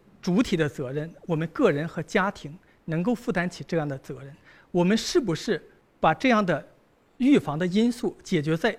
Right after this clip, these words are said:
意愿之外？我们是不是可以把这样的因素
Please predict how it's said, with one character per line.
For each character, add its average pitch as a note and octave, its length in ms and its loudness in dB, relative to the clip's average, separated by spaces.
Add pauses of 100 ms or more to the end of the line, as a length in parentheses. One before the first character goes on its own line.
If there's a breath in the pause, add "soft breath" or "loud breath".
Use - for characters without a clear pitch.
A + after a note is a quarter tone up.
意 A#3 200 2
愿 G3 220 0
之 G3 200 -2
外？ A3+ 180 0 (840 soft breath)
我 G3 100 4
们 F#3+ 140 4
是 - 200 -2
不 C4 100 0
是 - 160 -4
可 - 280 -2
以 F#3+ 240 -2 (480 soft breath)
把 D#3 160 0
这 C#4 180 0
样 A#3 120 2
的 F3 80 0
因 A3 300 2
素 G#3 280 -8